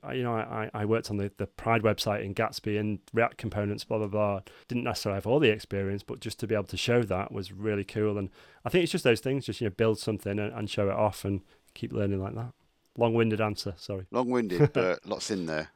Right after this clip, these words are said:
Speaker 2: I think, to pull out. You know, I like the idea that, one, you're reaching out to people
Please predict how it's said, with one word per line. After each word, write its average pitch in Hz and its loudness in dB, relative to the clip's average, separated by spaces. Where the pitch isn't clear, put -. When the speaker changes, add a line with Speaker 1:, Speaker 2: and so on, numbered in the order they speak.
Speaker 2:
I 80 -4
think, 80 -4
to - -12
pull 82 -2
out. 80 0
You - -6
know, 85 0
I - -2
like 95 2
the 92 -2
idea 92 2
that, 80 -4
one, 98 2
you're 90 -2
reaching 87 -4
out 82 0
to 85 0
people - -10